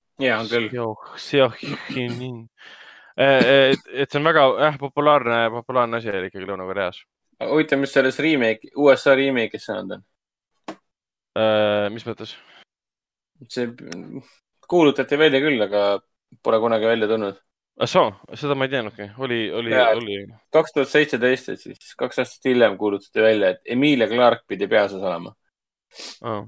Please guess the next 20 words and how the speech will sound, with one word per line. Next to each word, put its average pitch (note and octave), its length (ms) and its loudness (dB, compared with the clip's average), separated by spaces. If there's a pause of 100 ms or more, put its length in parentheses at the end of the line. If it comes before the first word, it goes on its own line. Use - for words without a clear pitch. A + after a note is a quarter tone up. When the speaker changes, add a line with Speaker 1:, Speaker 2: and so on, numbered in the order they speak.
(720)
Speaker 2:
No D#3+ 80 2
nad E3+ 80 6
Speaker 1:
Aga E3 80 4
Speaker 2:
ei - 60 4
saa F#3 160 8
Speaker 1:
ju - 20 4
siis D#3+ 80 6
Speaker 2:
sellest, D#3 400 2
äh, C#3+ 800 4 (100)
noh, D#3+ 160 0
ta D#3+ 140 4
ei E3+ 80 6
oleks D3 160 0
ju D3 100 0
remake A2+ 400 -2
enam, F#2 240 -8
ta A2 80 -8
oleks G#2 220 -4
ju G#2+ 80 -16
sellesama G#2+ 500 -2